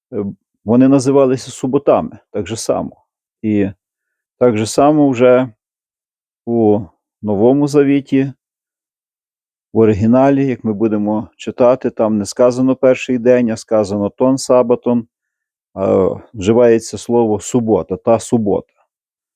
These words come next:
коли воскрес Христос, мається на увазі. Той день він вже став суботою, став днем звільнення від смерті, від гріха, визволенням, день визволення,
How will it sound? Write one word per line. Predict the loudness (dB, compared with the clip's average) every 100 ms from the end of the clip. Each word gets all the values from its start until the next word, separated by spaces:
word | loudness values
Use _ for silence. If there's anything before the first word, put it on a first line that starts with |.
| _ _ _
коли | 2 2
воскрес | 2 0 0 0 -2
Христос, | -6 -4 -6 -6 -6
мається | -6 -6 -8 -6
на | -4
увазі. | 0 0 -2
Той | -2 -2
день | 0 0 0
він | 0
вже | -2
став | -4 -4 -4
суботою, | -4 0 2 0 -2 -10
став | -6 -2 -2 -2 _ _ _ _ _
днем | 0 2 0
звільнення | -2 2 2 2 -2 -4 -6
від | -8
смерті, | -6 0 2 0 -2 -10
від | -10
гріха, | -10 -10 0 2 2 -2 -12 _
визволенням, | 0 2 2 -2 -2 -2 -2 -4 -8 _
день | -2 -2 0
визволення, | 0 0 -2 -2 0 -2 -6